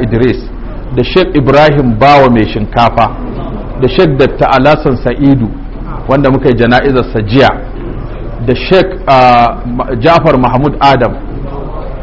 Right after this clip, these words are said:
da Sheikh, uh, Muhammad Awal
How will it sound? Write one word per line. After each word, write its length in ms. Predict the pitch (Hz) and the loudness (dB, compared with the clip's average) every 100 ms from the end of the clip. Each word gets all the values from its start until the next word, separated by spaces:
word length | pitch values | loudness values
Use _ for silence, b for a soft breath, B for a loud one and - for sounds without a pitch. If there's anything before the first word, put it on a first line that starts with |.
| 123 120 | -4 -2
da 60 | |
Sheikh, 320 | 127 185 196 196 - - - - | 0 2 2 2 -6 -10 -8 2
uh, 480 | 143 139 131 123 117 117 - - - - - - - 131 | 4 6 6 6 4 0 -10 -12 -12 -10 -10 -10 -8 -4
Muhammad 420 | 139 175 180 135 | 0 2 2 2
Awal 240 | 165 170 | 4 4